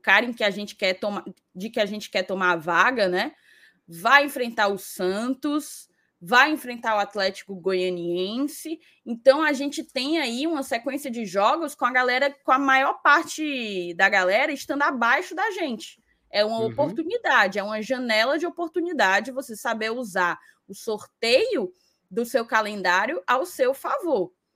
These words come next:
Speaker 1: Estamos na briga, é verdade, em desvantagem por conta dos quatro pontos atrás do América Mineiro, mas ainda acho que a galera que tá aí com trinta e oito pontos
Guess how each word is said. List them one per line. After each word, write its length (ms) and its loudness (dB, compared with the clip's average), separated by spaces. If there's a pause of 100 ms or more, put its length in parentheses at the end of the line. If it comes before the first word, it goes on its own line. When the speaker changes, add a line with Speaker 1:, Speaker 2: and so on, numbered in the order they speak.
(400)
Speaker 1:
Estamos 420 -4
na 160 4
briga, 380 -2
é 100 6
verdade, 760 2
em 320 -4
desvantagem 1000 -2
por 260 -8
conta 920 -2
dos 280 -10
quatro 340 0
pontos 320 -12
atrás 500 -2
do 200 -8
América 380 -6
Mineiro, 360 -6 (260)
mas 220 -2
ainda 260 0 (200)
acho 240 -4
que 180 -12
a 80 2
galera 340 2
que 140 -18
tá 100 -2
aí 140 -2
com 180 -12
trinta 320 -10
e 40 -4
oito 320 -4
pontos 460 -8